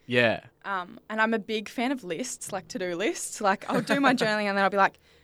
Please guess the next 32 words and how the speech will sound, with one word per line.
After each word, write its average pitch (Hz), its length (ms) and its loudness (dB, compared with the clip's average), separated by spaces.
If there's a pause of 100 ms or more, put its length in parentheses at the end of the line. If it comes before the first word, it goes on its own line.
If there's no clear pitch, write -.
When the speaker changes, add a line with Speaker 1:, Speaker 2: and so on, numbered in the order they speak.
(120)
Speaker 2:
"To 262 160 0
do," 185 420 6
<laughs> - 80 -18
and, 254 100 4
like, 254 220 2
write, 202 240 10
like, - 160 2
twenty 208 420 0
things, 185 320 -4
even 185 200 -2
if 196 100 -10
I - 20 -8
don't 170 160 -8
get - 140 -14
them 180 140 -20
done. - 120 -12
Speaker 3:
Yeah. 104 160 -6
Speaker 1:
How 135 180 8
good 147 120 4
is 143 120 2
it 147 180 -2
ticking 143 240 0
them 117 120 0
off, 110 180 2
but 107 260 -2
Speaker 2:
Oh, 240 160 8
it's - 120 -4
so 233 260 8
good. 190 280 2
Speaker 1:
Yeah. 120 360 2
Speaker 3:
<laughs> - 40 -20 (240)
Yeah. 101 140 -8